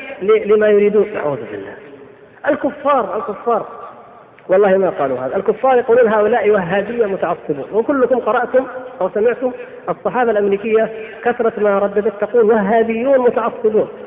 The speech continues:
يعني نسبت الدعاة إلى ما في هذا البلد وهو الدعوة والعقيدة الصحيحة والحمد لله، وإن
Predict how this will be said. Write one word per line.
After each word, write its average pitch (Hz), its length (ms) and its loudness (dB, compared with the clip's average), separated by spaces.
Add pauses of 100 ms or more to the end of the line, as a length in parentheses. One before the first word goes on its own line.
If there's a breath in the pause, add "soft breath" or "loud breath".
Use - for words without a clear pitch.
(200 loud breath)
يعني 208 120 4
نسبت 233 460 2
الدعاة 208 420 0 (280)
إلى 220 160 4
ما 233 140 4
في 226 80 2
هذا 240 200 2
البلد 226 320 2
وهو 202 120 2
الدعوة 220 360 0
والعقيدة 214 500 0
الصحيحة 220 340 2
والحمد 196 280 0
لله، 185 200 0
وإن 269 180 4